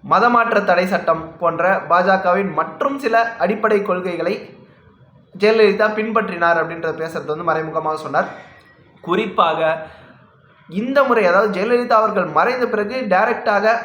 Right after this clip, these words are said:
பாஜகவுக்கு அந்த வாக்குகள் வரும் அப்படின்றது எதை வச்சு சொல்றாருன்னா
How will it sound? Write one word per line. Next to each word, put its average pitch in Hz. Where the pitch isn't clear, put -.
பாஜகவுக்கு 214
அந்த 196
வாக்குகள் 185
வரும் 185
அப்படின்றது 175
எதை 180
வச்சு 196
சொல்றாருன்னா 151